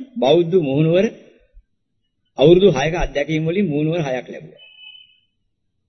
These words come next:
හොඳ නරක අවුරුදු හයට ඉගෙන ගත්තේ නේ. හොඳ අත් හයකුයි, නරක පැත්තේ අත් හයකුයි කියලා අත් දොළහක් ලැබුවා. මව්ගේ රාවයේ පිට වාසය කරන නිසා මයුරා පිට වාහනයක ඇදලා ඕක යන මූණු හයයි අත් දොළහයි,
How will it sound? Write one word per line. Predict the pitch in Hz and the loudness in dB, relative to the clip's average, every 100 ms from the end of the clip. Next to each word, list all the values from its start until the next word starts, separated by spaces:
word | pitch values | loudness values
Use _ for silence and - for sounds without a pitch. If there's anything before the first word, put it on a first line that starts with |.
| - - _ _ _ - | -20 -20 _ _ _ -4
හොඳ | 143 165 | 2 2
නරක | 202 226 | 2 0
අවුරුදු | 175 160 156 165 | 0 -2 0 0
හයට | 131 151 175 | 0 0 0
ඉගෙන | 147 147 | 0 0
ගත්තේ | 151 147 165 | 0 -2 -2
නේ. | 214 - - _ _ _ _ - - _ _ _ _ _ _ _ _ 131 | -2 -4 -16 _ _ _ _ -20 -20 _ _ _ _ _ _ _ _ -4
හොඳ | 135 | 0
අත් | 160 151 - | 0 -2 -6
හයකුයි, | 127 139 185 254 - | -4 -2 0 -2 -6
නරක | - 131 147 | -10 -6 -4
පැත්තේ | 151 156 151 | -4 -2 -6
අත් | 139 | -2
හයකුයි | 147 131 143 | -4 -4 -6
කියලා | 208 339 | -8 -8
අත් | - 143 | -8 -6
දොළහක් | 131 127 104 | -6 -6 -8
ලැබුවා. | 82 - _ _ _ _ _ _ _ _ _ - | -14 -20 _ _ _ _ _ _ _ _ _ -4
මව්ගේ | 123 180 202 | 0 4 4
රාවයේ | 165 131 156 165 | 4 0 -2 -2
පිට | 156 | -2
වාසය | 143 117 131 | -4 -4 -4
කරන | 135 147 | -4 -4
නිසා | 147 190 226 - _ _ _ _ _ - _ - | -4 -4 -8 -10 _ _ _ _ _ -20 _ -10
මයුරා | 120 151 165 160 | -2 2 2 0
පිට | 160 | -2
වාහනයක | 143 135 143 143 143 | -4 -4 -6 -6 -6
ඇදලා | 139 165 226 - _ _ _ _ _ _ _ _ | -4 -4 -6 -12 _ _ _ _ _ _ _ _
ඕක | 135 147 | -4 -2
යන | 135 170 | 0 -2
මූණු | 131 139 143 | -2 -2 0
හයයි | 147 147 | 0 0
අත් | 127 127 | -2 -4
දොළහයි, | 135 139 196 | -4 -4 -4